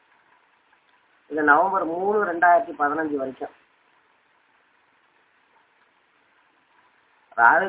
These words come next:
கேதுக்கள் பரவாயில்ல, மூணு ஒன்பதுல இருக்காங்க. இந்த ராகு வந்து ஒன்பதுல இருக்கிறதுனால இந்த பெரிய மனிதர்கள், அதாவது சுப்பீரியர், கொஞ்சம்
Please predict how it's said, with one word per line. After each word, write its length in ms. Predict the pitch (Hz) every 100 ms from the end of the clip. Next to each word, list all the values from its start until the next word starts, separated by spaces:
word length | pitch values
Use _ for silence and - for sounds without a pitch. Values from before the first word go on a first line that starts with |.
| -
கேதுக்கள் 460 | 190 185 202 214 202
பரவாயில்ல, 420 | 202 202 196 202 208 - 185
மூணு 180 | 180 180 175
ஒன்பதுல 360 | 175 170 165
இருக்காங்க. 340 | 151 165 151 143 - _ _ _ _ _ _ _
இந்த 160 | - 151 139
ராகு 240 | 139 170 170
வந்து 160 | 165 165 156
ஒன்பதுல 360 | 160 170 160
இருக்கிறதுனால 540 | 147 - 147 139 135 131 127 - _ _ _ _ _ _ _ _ _ _ _
இந்த 120 | 117 -
பெரிய 240 | 185 214 220 180
மனிதர்கள், 400 | 151 127 104 87 _ _ _ _ _ _ 127
அதாவது 380 | 131 143 135 190 - _
சுப்பீரியர், 540 | 202 226 214 156 110 - _ _ _ _ _ _ _ _ _ _ _
கொஞ்சம் 380 | - 226 220 180